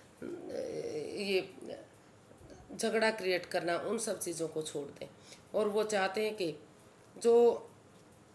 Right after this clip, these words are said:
situation इस रिश्ते में बनी हुई है, जिस वजह से पनौती, बाधाएं, दिक्कतें आई हैं, तो उ-, उन चीज़ों पर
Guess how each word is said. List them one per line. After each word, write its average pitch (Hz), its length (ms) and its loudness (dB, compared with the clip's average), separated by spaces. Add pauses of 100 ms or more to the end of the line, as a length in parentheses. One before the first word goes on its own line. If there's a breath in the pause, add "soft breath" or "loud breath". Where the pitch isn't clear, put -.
(140)
situation 233 640 2
इस 208 240 0
रिश्ते 196 300 -2
में 175 200 0
बनी 170 200 2
हुई 151 220 -2
है, 151 280 -6 (460 loud breath)
जिस 226 220 2
वजह 190 260 2
से 185 200 0
पनौती, 190 460 2
बाधाएं, 170 380 0
दिक्कतें 160 460 -4
आई 160 140 -2
हैं, 156 320 -10 (380 loud breath)
तो 247 140 4
उ-, 233 320 6
उन 233 80 8
चीज़ों 175 340 0
पर 160 360 -2